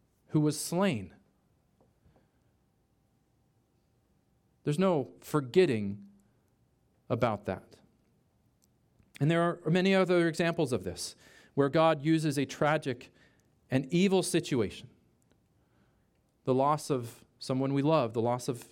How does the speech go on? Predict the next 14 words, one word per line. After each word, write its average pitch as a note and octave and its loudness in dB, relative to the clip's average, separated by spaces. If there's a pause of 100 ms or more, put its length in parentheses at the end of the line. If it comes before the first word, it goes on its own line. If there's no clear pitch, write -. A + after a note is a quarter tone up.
a A2+ -8
child D3 -2
or A#2+ 0
a A#2 -6
parent, D3+ -4 (1300)
lifelong D#3 0
conditions C3+ -2
and A#2 -2 (320)
diseases, C3+ 0
even E3 0
a F3 0
fall E3+ 4
into F#3 2
sin D#3 -2